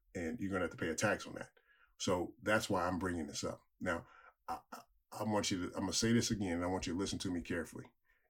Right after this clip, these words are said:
Every security traded has a transaction cost to it. There's no free lunch in this game. So the transaction cost, again, is usually added to the price of security when you execute it, and it's often unseen,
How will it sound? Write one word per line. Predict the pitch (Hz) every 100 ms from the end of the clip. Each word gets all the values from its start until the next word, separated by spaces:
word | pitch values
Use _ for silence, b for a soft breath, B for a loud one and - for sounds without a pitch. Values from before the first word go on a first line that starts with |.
| _ 104
Every | 107 117
security | 117 113 - 113 107 98
traded | - 117 107 82 85 -
has | 104 98 92
a |
transaction | 87 - 90 85 95 87 - 82
cost | - 87 - -
to | 98 82
it. | - _ _ _
There's | 92 80
no | 90 104
free | 107 113 107
lunch | 98 87
in | 80
this | - -
game. | - - _ b b b b
So | - 90 82
the | -
transaction | - 101 92 101 104 98
cost, | 87 98 90 -
again, | - 92
is | 80 98
usually | 104 87 -
added | 98 98 95
to | 98
the |
price | - 101 95 92
of |
security | 85 82 110 104 98
when | 87 85
you | 85 107
execute | 117 - 117 107
it, | 95
and | 82
it's | -
often | 98 - - 85
unseen, | 85 - 110 107 107